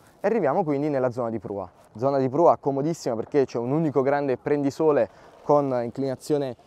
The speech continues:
naturale a formare un poggiatesta qui nella porzione rivolta verso poppa,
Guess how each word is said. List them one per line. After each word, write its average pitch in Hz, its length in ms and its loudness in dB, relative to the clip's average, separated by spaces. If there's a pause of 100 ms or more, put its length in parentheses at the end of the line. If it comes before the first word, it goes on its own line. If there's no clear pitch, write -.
(160)
naturale 143 640 2
a 120 60 -2
formare 131 540 -2 (320)
un 143 140 -4
poggiatesta 143 720 0
qui 139 220 -2
nella 120 200 -4
porzione 131 340 -4
rivolta 135 340 -2
verso 127 260 0
poppa, 110 400 -4